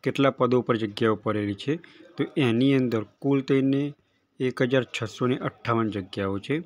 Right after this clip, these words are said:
અને આ ફોર્મ તમારે ઓનલાઈન ભરવાનું છે.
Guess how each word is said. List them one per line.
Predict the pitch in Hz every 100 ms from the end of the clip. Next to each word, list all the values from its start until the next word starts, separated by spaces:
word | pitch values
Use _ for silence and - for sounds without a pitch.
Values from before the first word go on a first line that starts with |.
| _ _ _ _ -
અને | 120 123
આ | - - 135
ફોર્મ | - 120 113
તમારે | 120 120 - 165
ઓનલાઈન | 120 104 104 98
ભરવાનું | 98 95 92 92
છે. | 87